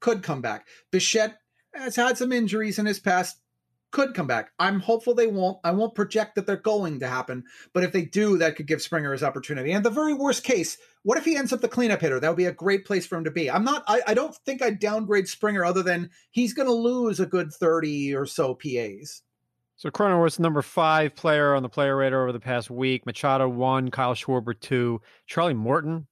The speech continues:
Speaker 2: looks great now.
Speaker 1: Mm-hmm.
Speaker 2: Uh,
Speaker 1: Yep.
Speaker 2: three, Jonathan Schoop is number four.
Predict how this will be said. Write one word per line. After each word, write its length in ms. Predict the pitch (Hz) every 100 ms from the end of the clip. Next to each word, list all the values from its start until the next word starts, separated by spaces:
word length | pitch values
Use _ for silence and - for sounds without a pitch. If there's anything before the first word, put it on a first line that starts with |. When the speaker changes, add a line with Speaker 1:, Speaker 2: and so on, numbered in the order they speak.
| -
Speaker 2:
looks 180 | 95 -
great 280 | 117 120
now. 280 | 101 98 104 - -
Speaker 1:
Mm-hmm. 220 | 143 139
Speaker 2:
Uh, 60 | 107
Speaker 1:
Yep. 100 | 101
Speaker 2:
three, 420 | 135 139 135 131
Jonathan 380 | 113 131 123 123
Schoop 480 | - - 135 113 - _ _ -
is 100 | 110
number 260 | 120 107 107
four. 540 | - 131 117 104